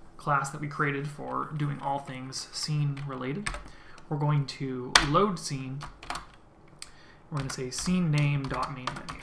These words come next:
So we'll just jump back there immediately. And so at any point in our game, we can hit escape and jump back there.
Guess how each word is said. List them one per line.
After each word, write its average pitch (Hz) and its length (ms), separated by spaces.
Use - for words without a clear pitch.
So - 180
we'll - 120
just - 180
jump 156 260
back 131 300
there - 220
immediately. - 480
And 143 160
so 139 160
at 143 140
any 208 180
point 170 400
in 170 80
our 151 140
game, 135 240
we 131 100
can 131 160
hit 196 200
escape 147 480
and 147 100
jump 127 220
back 123 300
there. - 260